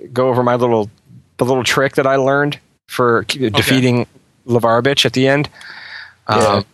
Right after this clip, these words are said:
Speaker 1: I actually looked it up on YouTube, and this guy had posted it. He posted a video of it. Uh, basically, um,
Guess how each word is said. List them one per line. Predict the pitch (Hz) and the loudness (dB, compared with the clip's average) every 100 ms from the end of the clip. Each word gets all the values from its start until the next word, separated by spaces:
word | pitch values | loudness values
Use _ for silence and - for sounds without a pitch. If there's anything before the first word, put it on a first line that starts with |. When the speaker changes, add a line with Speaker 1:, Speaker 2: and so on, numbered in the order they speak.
| _ _ _ _ - | _ _ _ _ -2
Speaker 1:
I | 143 | 2
actually | 165 185 156 | 2 2 2
looked | 139 143 | 2 0
it | 139 | 0
up | 127 | 2
on | 113 | 0
YouTube, | 104 113 107 98 | 0 -2 -2 -2
and | 98 98 | -2 -4
this | 98 | 0
guy | 120 107 | 2 2
had | 101 98 | 2 0
posted | 107 101 - 92 | -2 0 0 -2
it. | 87 | -2
He | - | -4
posted | 101 110 - 95 | -2 0 0 0
a | |
video | 101 101 95 | 0 0 0
of | 90 | -2
it. | 85 82 - - - - | -4 -10 -16 -18 -20 -6
Uh, | 101 101 | -2 -2
basically, | 92 135 156 160 135 123 113 110 - _ _ _ _ _ | 0 0 2 0 2 2 2 0 -6 _ _ _ _ _
um, | 117 110 107 101 101 | 0 2 2 0 -2